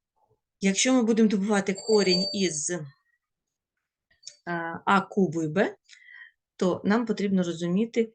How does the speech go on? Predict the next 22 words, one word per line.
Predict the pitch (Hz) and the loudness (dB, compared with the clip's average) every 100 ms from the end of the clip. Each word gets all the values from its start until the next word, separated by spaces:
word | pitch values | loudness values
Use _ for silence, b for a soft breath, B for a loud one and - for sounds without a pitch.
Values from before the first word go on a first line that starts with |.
| - | -8
що, | - - - 185 - | -2 0 0 -4 -2
е, | 180 175 170 165 170 | -4 -2 -4 -6 -4
з | 170 | -4
яким | 185 208 175 | 0 2 0
знаком | 160 196 220 214 | 0 -2 0 0
у | |
нас | 180 190 - | 0 -2 -4
записано | 165 180 190 180 180 - | -6 -6 -4 -4 -4 -4
А | 165 170 269 _ _ - | -6 -4 -8 _ _ -4
та | 196 233 - | -2 -2 -6
Б. | 156 147 - _ _ b b b b | -10 -10 -10 _ _ b b b b
Зараз | - - - - - _ | -12 -10 -10 -12 -14 _
спрощуємо | - - 147 147 - 151 147 | -14 -10 -8 -6 -6 -6 -8
цей | 147 - - | -10 -8 -4
вираз, | 208 247 220 - B B B | -4 -4 -6 -10 B B B
розіб'ємо | 175 175 190 180 175 170 160 | -4 -2 -2 -2 -2 -2 -4
як | 156 151 - - | -6 -10 -10 -4
А | 190 180 | -2 -2
квадрат | - 151 170 165 151 175 175 151 139 - | -4 -8 -4 -4 -2 0 0 -2 -8 -12
на | 160 156 - - | -8 -8 -8 -2
А | 185 175 | 2 2
Б | 151 139 143 139 202 | 0 -4 -6 -6 -8